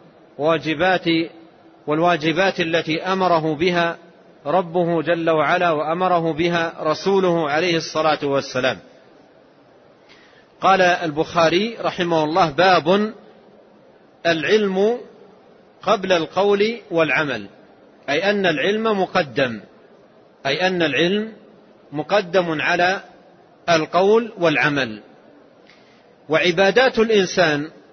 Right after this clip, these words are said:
إن لم تكن مبنية على العلم فإنه سيقع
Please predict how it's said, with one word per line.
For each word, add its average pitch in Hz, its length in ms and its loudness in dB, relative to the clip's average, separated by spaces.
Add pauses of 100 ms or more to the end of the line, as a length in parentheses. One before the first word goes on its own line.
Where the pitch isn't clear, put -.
(800)
إن 214 360 0
لم 175 280 0
تكن 190 520 0
مبنية 170 580 0 (360)
على 196 240 0
العلم 226 460 0 (1000)
فإنه 226 460 2
سيقع 196 580 0